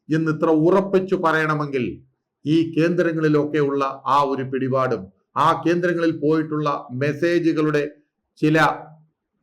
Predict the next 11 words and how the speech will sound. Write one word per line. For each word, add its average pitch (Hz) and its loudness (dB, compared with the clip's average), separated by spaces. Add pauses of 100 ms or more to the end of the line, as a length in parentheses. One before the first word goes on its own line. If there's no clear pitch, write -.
(360)
അടിയൊഴുക്കുകളും 190 6
ഒക്കെ 175 0
തന്നെയാണ് 139 0
സുരേഷ് 185 4
ഗോപിയെ 151 2
കൊണ്ട് 131 -2
ഇങ്ങനെ 135 -6
പറയിക്കുന്നത് 131 -4
എന്ന് 117 -10
വേണം 98 -10
കരുതാൻ. - -18